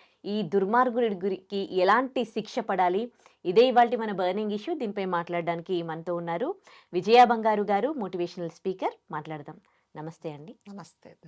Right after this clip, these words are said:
Speaker 1: అసలు ఇలాంటి సంఘటనలు మాట్లాడుకోవడం చాలా దురదృష్టకరం. మనం ఎంత మాట్లాడినా, ఎన్ని మోటివేషన్స్ మనం ఇచ్చినప్పటికీ, మార్పు అనేది ఇప్పట్లో వస్తుందా అన్నట్టుగా అనిపిస్తోంది మాటలతో అయితే.
Speaker 2: వస్తుంది.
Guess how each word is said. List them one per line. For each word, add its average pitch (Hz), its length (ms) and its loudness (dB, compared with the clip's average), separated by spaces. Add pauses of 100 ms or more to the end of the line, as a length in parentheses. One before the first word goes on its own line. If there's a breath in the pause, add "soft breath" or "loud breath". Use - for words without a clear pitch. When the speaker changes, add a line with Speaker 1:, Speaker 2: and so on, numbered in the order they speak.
(500 soft breath)
Speaker 1:
అసలు 202 220 -4
ఇలాంటి 202 340 0
సంఘటనలు 202 520 -2
మాట్లాడుకోవడం 180 680 0
చాలా 185 440 6
దురదృష్టకరం. 196 840 -2 (320 soft breath)
మనం 190 160 0
ఎంత 226 360 0
మాట్లాడినా, 226 600 0
ఎన్ని 208 400 -2
మోటివేషన్స్ 214 800 -2
మనం 175 220 -4
ఇచ్చినప్పటికీ, 180 960 -6 (540 loud breath)
మార్పు 247 540 4
అనేది 202 680 -2 (140)
ఇప్పట్లో 214 400 -4
వస్తుందా 214 840 0
అన్నట్టుగా 180 480 -4
అనిపిస్తోంది 180 720 -6
మాటలతో 175 440 -2
అయితే. 185 200 -2
Speaker 2:
వస్తుంది. - 180 -8